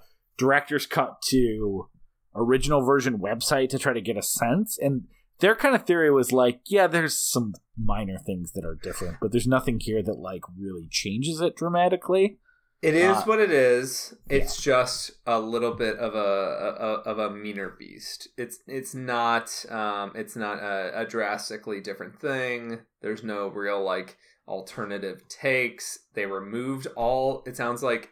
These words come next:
Speaker 2: uh, Del Toro removed as much of the second unit stuff as he could.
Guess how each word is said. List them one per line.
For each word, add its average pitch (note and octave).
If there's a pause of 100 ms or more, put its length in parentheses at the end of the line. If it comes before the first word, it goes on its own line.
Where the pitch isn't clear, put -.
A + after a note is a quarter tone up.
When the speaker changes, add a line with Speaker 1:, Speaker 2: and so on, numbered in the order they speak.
Speaker 2:
uh, G#2+ (140)
Del A2+
Toro A2
removed G#2
as G2
much A2+
of B2
the A#2
second G#2
unit G#2+
stuff -
as G#2+
he B2
could. B2+